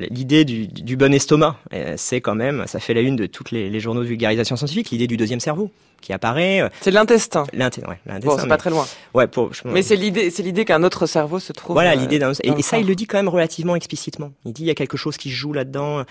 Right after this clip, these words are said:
Speaker 1: Pareil, il, il regarde les ganglions et, et il les décrit comme de petits cerveaux, euh,
Speaker 2: Mhm.
Speaker 1: dans l'organisme. Il y a vraiment une étude très précise et qui n'est pas, euh, enfin, qui à son époque est extrêmement pointue. Après, est-ce que ça doit remettre en cause la totalité du système ?
Speaker 2: La dimension scientifique, non. En plus, ce que vous disiez sur ce cercle, dans lui-même
Speaker 1: Mm.
Speaker 2: avait cons-,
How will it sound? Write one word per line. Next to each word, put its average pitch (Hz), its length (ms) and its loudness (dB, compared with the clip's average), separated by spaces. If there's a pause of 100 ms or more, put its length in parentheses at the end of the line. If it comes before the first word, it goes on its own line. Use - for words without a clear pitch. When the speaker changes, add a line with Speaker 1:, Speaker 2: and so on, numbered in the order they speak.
(140)
Speaker 1:
Pareil, 160 420 0
il, - 60 -6
il 120 60 0
regarde 139 260 0
les 139 100 2
ganglions 147 600 0
et, 110 220 -4 (360)
et 120 80 -2
il 120 60 0
les 127 100 4
décrit 135 240 0
comme 156 220 2
de 131 60 0
petits - 180 -10
cerveaux, 143 600 -2
euh, 110 140 0
Speaker 2:
Mhm. 107 40 -2
Speaker 1:
dans 120 100 -2
l'organisme. 135 680 -2
Il - 40 -6
y 120 60 2
a 117 40 2
vraiment 139 240 0
une 170 80 2
étude 160 240 -6
très - 180 -4
précise 160 540 -4 (420)
et 113 100 -6
qui - 220 -6
n'est 123 100 0
pas, 190 380 -2
euh, 123 240 -4
enfin, 113 180 -12
qui 131 120 -8
à - 20 -2
son 127 160 -6
époque - 320 -6
est 117 60 -4
extrêmement 127 480 -2
pointue. 185 360 -6 (920)
Après, 175 280 2
est-ce 214 140 2
que 170 80 4
ça 151 160 2
doit 170 120 2
remettre 147 260 2
en 139 80 -2
cause 165 180 0
la 127 80 4
totalité 120 380 -2
du 113 100 -10
système ? 196 500 -4
Speaker 2:
La 220 120 6
dimension 220 360 0
scientifique, 180 600 -6
non. 185 300 0
En 147 60 -6
plus, 185 360 -4
ce - 80 -8
que - 100 0
vous 147 140 2
disiez 147 200 4
sur 160 160 -2
ce 156 120 2
cercle, 220 320 2
dans 156 80 2
lui-même 170 180 4
Speaker 1:
Mm. 170 60 6
Speaker 2:
avait 156 100 6
cons-, 160 140 -2